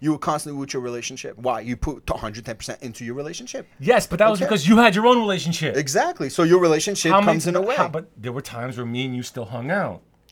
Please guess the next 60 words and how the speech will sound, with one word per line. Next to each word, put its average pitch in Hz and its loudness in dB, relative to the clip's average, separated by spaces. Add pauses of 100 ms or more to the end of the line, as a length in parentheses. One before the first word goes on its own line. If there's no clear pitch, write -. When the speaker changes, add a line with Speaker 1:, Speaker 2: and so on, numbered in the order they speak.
(100)
Speaker 1:
Yes, 180 -4 (220)
times. 131 -2
Like, 123 -6 (360)
once 135 -4
in 135 -4
a 117 -6
fucking 131 -6
while, 127 -4
like, 113 -10
we'll 117 -10
hang 110 -10
out. 143 -6 (160)
Speaker 2:
Okay, 135 -8
so 156 -4
let 160 0
me 175 2
Speaker 1:
But 175 2
you - 4
Speaker 2:
ask 151 -2
you 165 -4
this. 156 6
Speaker 1:
focus 147 -8
on 131 0
your 120 -4
Speaker 2:
Where, 120 0
Speaker 1:
relationship. 190 0
Speaker 2:
where 160 -2
does 165 -6
your 160 -6
wife 147 -2
think 143 -8
you 135 -6
are 127 0
right 117 -4
now? 90 -10
Speaker 1:
Forget 156 0
about 170 2
my 160 0
life 151 -2
and 127 -12
forget 139 0
about 147 2
Speaker 2:
Where 226 8
Speaker 1:
my 233 6
Speaker 2:
does 240 6
Speaker 1:
wife. 165 6
Speaker 2:
the 147 -4
girl, 180 6
okay, 165 4
Speaker 1:
Let's, 160 4
Speaker 2:
here, 196 0
Speaker 1:
let's 196 6
Speaker 2:
let 240 2
Speaker 1:
talk 247 -2
about 202 6
people, 220 -4
how 175 0
their 175 2
relationship, 208 -2
right, 180 0